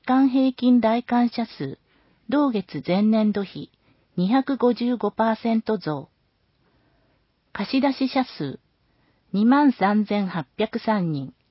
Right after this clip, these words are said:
一日あたり月間平均貸し出し者数、同月前年度比、百九十七パーセント増。貸し出し冊数、七万四十冊。一日あたり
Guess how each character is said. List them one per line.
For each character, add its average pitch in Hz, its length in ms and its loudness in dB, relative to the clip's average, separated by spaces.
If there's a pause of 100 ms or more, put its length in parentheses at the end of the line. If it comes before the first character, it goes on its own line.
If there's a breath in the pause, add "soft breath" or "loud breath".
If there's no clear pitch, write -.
(560)
一 254 240 0
日 277 300 4
あ 277 80 2
た 208 140 0
り 151 320 -6
月 170 260 -6
間 277 240 4
平 269 240 2
均 262 280 4
貸 - 180 -6
し 240 100 -4
出 254 120 0
し 247 140 -8
者 240 180 -4
数、 156 400 -10 (360)
同 285 220 2
月 190 400 -6
前 196 160 0
年 214 300 0
度 185 120 -4
比、 - 260 -14 (360)
百 - 320 -2
九 302 260 0
十 180 220 -4
七 156 300 -2
パ 220 180 -2
ー 220 40 -4
セ 208 200 -4
ン 208 60 -2
ト 196 180 -6
増。 147 340 -6 (1160)
貸 185 180 -6
し 262 100 -2
出 277 120 0
し 254 160 -4
冊 214 240 -2 (120)
数、 185 280 -6 (720)
七 226 280 4
万 269 280 4
四 190 260 2
十 220 140 -4
冊。 - 520 -10 (760)
一 247 240 0
日 269 300 4
あ 269 80 2
た 202 160 0
り 147 200 -8